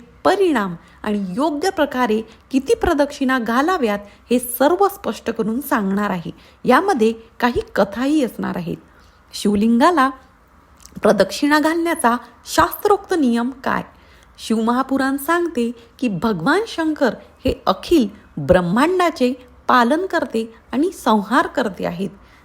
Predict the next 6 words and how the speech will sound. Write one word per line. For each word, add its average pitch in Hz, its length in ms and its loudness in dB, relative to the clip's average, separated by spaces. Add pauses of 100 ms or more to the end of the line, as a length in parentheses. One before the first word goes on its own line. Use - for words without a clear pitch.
(140)
त्यांचा 208 280 -2
पूजाविधी 247 760 0 (340)
नेहमी 285 460 0 (440)
शास्त्रानुसारच 294 1000 2
करावा, 185 380 -4 (460)
अन्यथा 240 580 -2